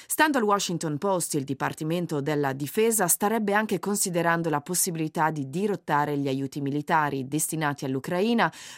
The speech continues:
per sostenere la guerra contro l'Iran, segno che il conflitto non cesserà a breve. Nella notte, intanto, nuovi attacchi incrociati.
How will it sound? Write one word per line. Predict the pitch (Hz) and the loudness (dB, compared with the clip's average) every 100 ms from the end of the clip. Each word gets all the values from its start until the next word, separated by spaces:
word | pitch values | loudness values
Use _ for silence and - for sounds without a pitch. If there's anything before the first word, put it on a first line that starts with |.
| - | 0
per | 269 | 2
sostenere | 247 - 302 254 202 151 147 165 | 2 0 0 0 2 2 2 0
la | 214 226 | 0 0
guerra | 170 131 127 127 151 | 0 -2 -2 -6 -4
contro | 185 180 196 | -4 -2 0
l'Iran, | 196 196 156 110 135 131 - - - - | 2 4 2 0 -4 -8 -12 -20 -20 -10
segno | - 302 269 240 | 0 4 4 4
che | 220 - | 0 0
il | 196 190 165 | -2 0 0
conflitto | 156 202 - 156 127 - - | 2 0 0 -2 -2 -4 -2
non | 196 208 | 0 2
cesserà | - 220 - 233 147 - | 2 2 4 2 0 0
a | 175 | -2
breve. | 175 185 120 113 127 - _ - - | 2 2 0 -4 -12 -14 _ -20 -10
Nella | - 269 240 | 0 2 4
notte, | 196 185 - | 4 0 0
intanto, | 151 143 160 165 160 151 | -4 0 0 0 0 -2
nuovi | 135 127 | -2 -2
attacchi | 143 - 160 170 - 170 | -6 2 2 2 -6 -6
incrociati. | 156 175 165 226 180 170 175 | -2 -2 0 2 2 2 -2